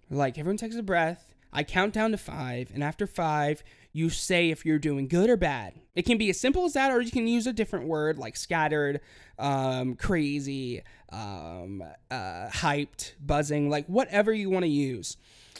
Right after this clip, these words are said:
Um, and I'm gonna count down to five, and you say it, and I'm gonna try to respond based on what I feel like. I'm, I'm only doing this in, at this section because, like, I don't know, for some reason, talking about, like, <laughs> thinking and <laughs> acting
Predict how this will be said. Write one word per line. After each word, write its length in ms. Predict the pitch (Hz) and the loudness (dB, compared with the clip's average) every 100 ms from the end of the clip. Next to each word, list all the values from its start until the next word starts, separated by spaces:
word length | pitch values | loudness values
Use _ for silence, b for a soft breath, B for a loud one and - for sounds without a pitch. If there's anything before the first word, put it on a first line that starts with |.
| B - | B 2
Um, 420 | 170 165 160 156 - | 4 6 6 2 0
and 280 | 190 185 - | 2 2 2
I'm 140 | 165 | 0
gonna 140 | 196 196 | 0 0
count 160 | 196 | 0
down 100 | 226 | 0
to 60 | 233 | -2
five, 260 | 214 202 180 | -2 -2 0
and 100 | 160 | -2
you 120 | 151 | -2
say 320 | - 190 214 | -2 -2 -2
it, 160 | 208 - | -4 -4
and 140 | 147 | -4
I'm 200 | 147 165 | -2 -2
gonna 240 | 196 220 214 | -2 -4 -6
try 280 | - 170 | -4 -2
to 60 | 180 | -2
respond 640 | 185 - - 156 156 151 - B B B | -2 -4 -4 -4 -2 -2 -4 B B B
based 260 | 151 160 185 | -4 -2 0
on 60 | |
what 100 | 185 | 0
I 80 | 160 | -2
feel 280 | - 170 196 | -2 2 4
like. 200 | 170 143 | 4 4
I'm, 140 | 170 | 2
I'm 200 | - 233 | 4 6
only 260 | 285 339 320 | 6 6 4
doing 260 | 277 277 | 2 2
this 220 | 254 247 - | 2 0 0
in, 300 | 190 190 151 - | 2 2 0 -6
at 180 | 175 | -4
this 180 | 185 190 | -4 -6
section 380 | - 185 - 220 | -4 -4 -2 -2
because, 360 | 196 196 180 165 | -2 -2 -2 0
like, 160 | 147 - B B - | -2 -4 B B -2
I 60 | |
don't 100 | 294 | 2
know, 140 | 349 254 | 2 0
for 80 | 190 | -4
some 180 | 233 | -4
reason, 320 | 277 269 254 214 b b | -4 -2 -4 -6 b b
talking 440 | - 175 214 226 | -4 -4 -2 -2
about, 360 | 214 185 175 151 | 0 0 -2 0
like, 420 | 151 143 139 - - b b b b b b _ _ - | -2 -2 -6 -14 -20 b b b b b b _ _ -14
<laughs> 680 | - - - - 160 156 - | -10 -6 -6 -6 -8 -10 -4
thinking 520 | 180 208 214 185 170 | -2 0 2 2 2
and 340 | 147 139 120 - | 2 0 -2 -8
<laughs> 60 | - | 0
acting 720 | 160 208 214 185 170 156 147 | 4 4 4 2 4 4 0